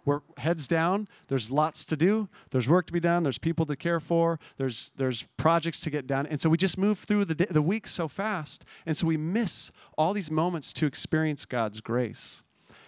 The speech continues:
And so Sabbath, then, is a day set apart that is unhurried, where we get to slow down,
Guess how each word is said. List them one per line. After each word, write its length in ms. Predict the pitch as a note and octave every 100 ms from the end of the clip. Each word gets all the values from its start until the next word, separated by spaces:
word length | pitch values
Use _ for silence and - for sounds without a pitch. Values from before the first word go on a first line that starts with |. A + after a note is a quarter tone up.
| - _
And 120 | D#3
so 360 | - F3+ E3 D#3 _ -
Sabbath, 920 | - - F#3 A3 C#3 G#2+ - - -
then, 520 | B2+ B2+ A#2 A#2 A#2+ - _ _ _ _
is 160 | D#3 C#3
a 100 | C#3+
day 420 | A#2 D3 E3 F3
set 320 | E3+ - E3
apart 580 | E3+ - F#2+ F#2 - - _ _ _ _ C3+
that 100 | D3
is 220 | D3+ - _
unhurried, 640 | F3 G3+ D3 A2 F2 F#2 G#2+
where 120 | C#3+
we 100 | D3
get 160 | D#3+ -
to 100 | C3+
slow 440 | - - E3+ G3+
down, 480 | C3+ F#2+ F2+ A2